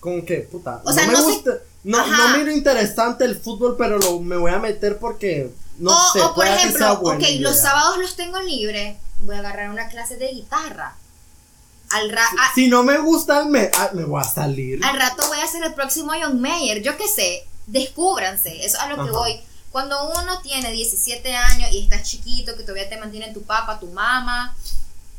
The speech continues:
Speaker 2: ese es el mejor momento para aprovechar las cosas que te dan tus papás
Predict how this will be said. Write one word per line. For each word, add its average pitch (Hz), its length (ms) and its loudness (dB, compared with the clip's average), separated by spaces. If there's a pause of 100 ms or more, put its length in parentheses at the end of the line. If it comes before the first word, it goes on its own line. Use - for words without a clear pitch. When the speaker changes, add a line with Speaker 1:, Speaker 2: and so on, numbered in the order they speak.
(640)
Speaker 2:
ese 254 320 0
es 220 80 0
el 269 100 4
mejor 233 320 0
momento 262 520 -4
para 214 140 -4
aprovechar 202 460 -8
las 220 120 -14
cosas 214 280 -12
que 214 120 -14
te 202 80 -16
dan 180 180 -14
tus 196 120 -18
papás 175 420 -12